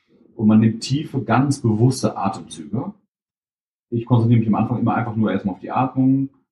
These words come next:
probiere die Geräusche auszublenden und schieße mich dann selber eigentlich in eine Szenerie rein, wo ich sage, das ist so ein Ruhepol für mich. Das ist bei mir jetzt der Wald.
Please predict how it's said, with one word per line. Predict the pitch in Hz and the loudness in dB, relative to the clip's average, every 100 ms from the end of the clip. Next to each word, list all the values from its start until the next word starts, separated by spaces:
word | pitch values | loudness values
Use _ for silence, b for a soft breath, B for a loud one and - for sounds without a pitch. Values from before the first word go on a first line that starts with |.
| _ _ _ _ | _ _ _ _
probiere | 104 104 95 | 0 2 4
die | |
Geräusche | 92 113 135 123 | 2 2 2 0
auszublenden | 120 - 110 117 123 | -4 -2 2 4 4
und | 104 | 2
schieße | - 135 143 110 | -2 -4 0 2
mich | 131 - | 2 2
dann | 113 98 | 0 2
selber | 101 123 147 - | 2 2 2 0
eigentlich | 120 127 | 2 2
in | 113 | 0
eine | 107 | -4
Szenerie | - 113 98 104 131 | 0 2 2 0 -2
rein, | 135 139 139 117 | 0 0 0 0
wo | |
ich | 110 | -2
sage, | 117 117 101 | -2 -4 -4
das | 113 | -4
ist | 117 | -2
so | 110 | 2
ein | 104 | 2
Ruhepol | 110 135 - 98 90 | 6 6 6 2 0
für | - | 0
mich. | 82 82 _ | -6 -8 _
Das | _ | _
ist | |
bei | 82 | -8
mir | 90 | -4
jetzt | 90 87 | -2 -2
der | - | 0
Wald. | 90 - | -2 -2